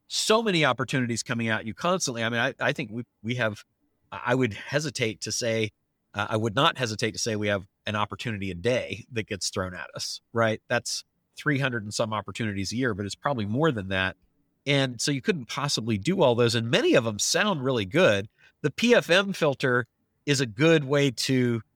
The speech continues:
start that. The second is to say, "I have to be careful not to drown in opportunity." So I think to say, "I am going to limit myself to a certain number of opportunities a year."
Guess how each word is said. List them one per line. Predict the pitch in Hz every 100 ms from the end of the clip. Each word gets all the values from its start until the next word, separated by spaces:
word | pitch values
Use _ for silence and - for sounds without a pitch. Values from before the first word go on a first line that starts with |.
| _ -
start | - - 160 160 143 - -
that. | 113 98 101 _
The | -
second | - - 180 175 135
is | 135 123
to | 123
say, | - 127 117 113 - -
"I |
have | 127 151 156
to |
be | 131 113
careful | - 151 139
not | 127 120
to | 113
drown | 117 117 113
in | 110
opportunity." | 107 104 - 135 117 107
So | 127 113 110 - _ -
I | 143
think | 156 143 -
to | - 120
say, | - 143 147 131 117 - _ _ _
"I | 123
am | 131 131 151
going | 131 131 120
to | 127
limit | 113 131 135 -
myself | 110 107 - 113 107
to | - 120
a |
certain | 107 - 123 113
number | 110 107 107
of |
opportunities | 107 104 98 - 120 107 98
a | 101
year." | 107 123 110 104